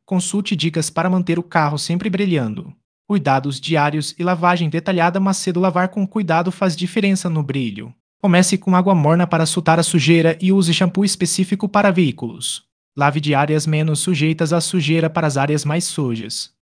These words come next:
Enxague bem e seque com microfibra, evitando manchas. Use produtos adequados para rodas e para-choques para não comprometer o brilho. Cuide do interior com produtos que não prejudiquem o brilho externo. Se surgirem manchas de chuva ácida, trate com limpadores específicos antes de polimentos futuros.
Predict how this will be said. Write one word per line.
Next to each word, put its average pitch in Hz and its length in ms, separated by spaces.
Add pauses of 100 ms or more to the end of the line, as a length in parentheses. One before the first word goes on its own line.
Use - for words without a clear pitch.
(220)
Enxague 165 400
bem 156 380
e 185 80
seque 190 300
com 175 100
microfibra, 170 880
evitando 160 480
manchas. 123 560 (340)
Use 196 180
produtos 175 460
adequados 156 560
para 170 180
rodas 175 420
e 175 60
para-choques 143 680
para 156 220
não 170 120
comprometer 180 560
o 139 40
brilho. 117 480 (300)
Cuide 190 200
do 170 80
interior 170 400
com 170 160
produtos 160 460
que 190 100
não 175 140
prejudiquem 175 540
o 175 40
brilho 135 340
externo. 110 520 (320)
Se 156 100
surgirem 190 500
manchas 185 380
de 170 120
chuva 175 360
ácida, 147 580
trate 190 320
com 185 180
limpadores 190 520
específicos 196 760
antes 202 260
de 190 100
polimentos 180 540
futuros. 120 760